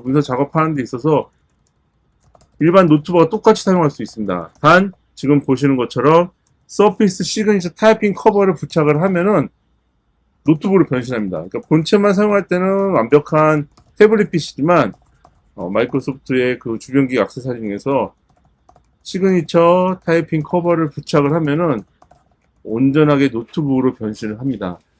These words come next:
어, 높낮이는 지금 붙이는, 그러니까 태블릿 본체하고 그 다음에 타이핑 커버를 부착하는 방식에 따라서 높낮이를 좀 조절할 수 있어요. 크게 조절할 수 있는 건 아니지만 일반적으로 노트북 사용하는 것과 비슷하기 때문에 어려움은 없습니다. 그 다음에 백라이트 엘이디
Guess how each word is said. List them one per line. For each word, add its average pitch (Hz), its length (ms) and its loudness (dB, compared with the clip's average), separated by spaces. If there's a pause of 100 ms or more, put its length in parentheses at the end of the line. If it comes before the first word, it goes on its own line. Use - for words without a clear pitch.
(260)
어, 110 80 -8
높낮이는 190 640 4
지금 175 340 -2
붙이는, 165 760 2
그러니까 123 200 -6
태블릿 185 360 0
본체하고 143 680 2
그 139 80 -4
다음에 123 200 0
타이핑 165 300 0
커버를 170 480 -2 (360)
부착하는 190 500 0
방식에 143 320 0
따라서 156 360 2
높낮이를 147 520 2
좀 147 140 -4
조절할 143 360 2
수 135 120 -12
있어요. 104 300 -4
크게 202 280 -2
조절할 143 320 0
수 143 60 -10
있는 143 140 -2
건 139 80 -2
아니지만 113 480 -2 (960)
일반적으로 185 560 4
노트북 143 360 0
사용하는 190 380 0
것과 160 200 -2
비슷하기 139 360 -2
때문에 139 200 -2
어려움은 131 380 2
없습니다. 101 540 -6 (320)
그 117 60 -12
다음에 135 420 0
백라이트 196 680 2
엘이디 175 760 0